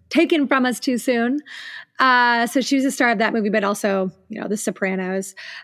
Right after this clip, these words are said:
Uh, it was really interesting seeing Edie Falco in this role because she's so much herself. Like, her voice is still, she's as good then as she is now. And you're like, "Oh, Edie Falco's always been, like,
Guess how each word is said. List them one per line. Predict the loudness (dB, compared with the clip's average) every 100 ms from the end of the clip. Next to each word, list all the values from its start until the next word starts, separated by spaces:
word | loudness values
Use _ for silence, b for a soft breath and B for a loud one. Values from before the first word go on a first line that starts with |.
| _
Uh, | 2 4 4
it | 2
was | 2 2
really | 2 2
interesting | 0 0 0 0
seeing | 0 0 0
Edie | 0 0 0
Falco | 0 0 0
in | 2
this | 0 -2
role | 0 0 0
because | -2 -2 -4
she's | -2 -2 -2
so | -8 -2 2 2 2
much | 0 0 -2 -4
herself. | -4 -4 -2 0 0 0
Like, | 0
her | 0 0
voice | 0 0 0 -4
is | -8
still, | -4 -2 0 -2 b b b
she's | 0 2 2
as | 2 2 2 0
good | 2 2 0 0
then | 0 2 0 -2 0
as | -2
she | 0 0 0
is | 0
now. | -2 0 2
And | 2
you're | 0
like, | 0 -2 0
"Oh, | 2 2
Edie | 2 2
Falco's | 4 2 2 0
always | 0 0 0
been, | 0 0
like, | -2 -4